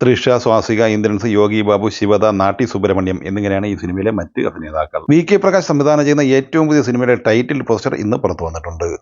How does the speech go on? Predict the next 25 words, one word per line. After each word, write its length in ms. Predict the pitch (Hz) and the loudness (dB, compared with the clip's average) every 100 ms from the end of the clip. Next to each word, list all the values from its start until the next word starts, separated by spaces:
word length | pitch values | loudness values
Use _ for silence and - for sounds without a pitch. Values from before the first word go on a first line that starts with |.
| - | -2
ബാംഗ്ലൂർ 400 | 123 131 131 143 | 0 2 4 2
ഹൈ 240 | 110 123 143 | 2 2 2
എന്ന് 180 | 135 123 | 2 0
പേരിട്ടിരിക്കുന്ന 540 | 113 113 120 113 117 117 | 2 2 2 -2 -2 -2
ഈ 120 | 113 | -2
സിനിമയിൽ 360 | 107 107 113 | -2 -2 -2
ഷൈം 320 | 117 - 107 110 | -2 -2 0 0
ടോം 160 | 107 | 0
ചാക്കോ, 280 | 104 98 131 | 2 0 0
സിജു 260 | - 107 110 | -2 0 2
വിൽസൺ, 380 | 104 92 120 | 2 0 -2
അനൂപ് 360 | 101 104 110 101 | 0 2 2 2
മേനോൻ 220 | 98 92 - | 2 0 -2
എന്നിങ്ങനെയാണ് 500 | 101 104 98 101 131 | 0 2 2 0 0
അഭിനേതാക്കൾ. 580 | 82 82 80 82 - 85 _ - | -4 -6 -6 -6 -8 -10 _ -2
കോൺഫിഡന്റ് 540 | 117 139 147 147 143 | 2 2 2 2 2
ഗ്രൂപ്പിന്റെ 360 | 113 117 120 120 | 2 2 2 2
ബാനറിൽ 260 | 107 110 | 2 0
റോയി 320 | 98 101 117 | 0 2 2
സി 180 | 120 117 | 0 0
ജെ 140 | 98 98 | 0 0
ആണ് 120 | 107 | 0
ഈ 180 | 110 104 | -2 -4
സിനിമ 260 | 92 95 | -4 -2
നിർമ്മിക്കുന്നത്. 680 | 135 78 78 78 78 78 78 | -2 -4 -4 -4 -4 -4 -6